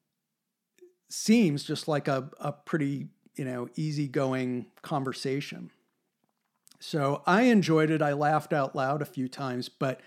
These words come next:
it's not about politics. It's about, if it's about anything, I guess it's about, um,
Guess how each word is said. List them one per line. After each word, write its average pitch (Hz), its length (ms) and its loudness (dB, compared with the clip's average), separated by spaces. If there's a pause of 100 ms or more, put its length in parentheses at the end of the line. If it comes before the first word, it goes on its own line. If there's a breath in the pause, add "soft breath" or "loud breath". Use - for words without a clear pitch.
(680 soft breath)
it's 165 300 -2
not 196 680 4
about 156 760 2 (960)
politics. - 920 2 (2250)
It's 156 340 -4 (100)
about, 160 720 0 (580)
if - 180 -6
it's 165 140 -2
about 196 320 4
anything, 175 540 2
I 143 100 0
guess 170 240 -2
it's 151 140 -6
about, 139 500 0 (340)
um, 131 480 -6